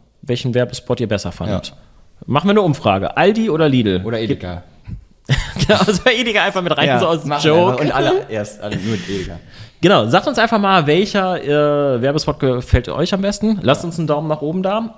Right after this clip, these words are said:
Speaker 1: Und, äh, wenn ihr Ideen habt oder, ja,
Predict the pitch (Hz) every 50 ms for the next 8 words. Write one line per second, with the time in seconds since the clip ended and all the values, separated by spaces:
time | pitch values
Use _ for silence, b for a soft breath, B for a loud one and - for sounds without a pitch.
0 | - - 139 143 147 151 151 151 151 147 139 - - - 123 123 123 123 123 113
1 | 107 123 131 107 147 160 175 147 107 117 113 113 127 156 175 185 160 190 220 -
2 | - - - - - - - - - - 120 120 120 117 113 110 110 104 95 -
3 | - - _ _ - - - _ _ _ - 185 165 113 -